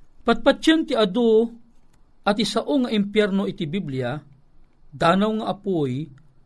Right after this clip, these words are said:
a pakaitapwakan ti kararua dagiti managdakdakes iti tiempo ti papatayda.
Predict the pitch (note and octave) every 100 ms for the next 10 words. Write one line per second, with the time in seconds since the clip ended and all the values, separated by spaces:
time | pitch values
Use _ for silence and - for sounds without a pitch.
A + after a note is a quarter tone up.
0 | _ F#3 G3+ A3 G#3 - F3+ - F#3+ G#3+
1 | - G#3+ G3+ G#3 F3 D#3 D3+ C#3+ F3 F3+
2 | D3+ D3 - D#3 D#3 D3 C3 D3+ - F#3
3 | F#3+ F3 - - - - - G3+ G#3 -
4 | C4+ D4+ D4+ D4 C4 - F#3+ F3+ F3 C#3
5 | A#2+ A2+